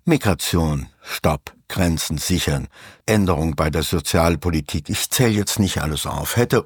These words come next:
umgesetzt werden können, wenn die Union die Traute gehabt hätte, solche Gesetzesvorhaben einzubringen. Sie hätte die Stimmen der F D P bekommen,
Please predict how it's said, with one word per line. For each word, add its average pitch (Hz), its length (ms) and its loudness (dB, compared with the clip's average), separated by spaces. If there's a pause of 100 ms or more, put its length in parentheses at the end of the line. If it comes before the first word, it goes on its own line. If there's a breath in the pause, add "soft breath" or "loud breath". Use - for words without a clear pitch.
umgesetzt 123 720 2
werden 82 360 4
können, 123 380 2 (320 loud breath)
wenn 98 260 2
die 98 120 2
Union 98 560 2
die 85 200 0
Traute 110 520 2
gehabt 78 480 -2
hätte, 90 360 2 (320 loud breath)
solche 107 480 2
Gesetzesvorhaben 76 1300 0
einzubringen. 107 880 2
Sie 95 200 0
hätte 85 220 0
die 76 140 -2
Stimmen 73 420 -2 (300 loud breath)
der 76 200 -2
F - 180 2
D 107 120 2
P 101 260 0
bekommen, 82 520 0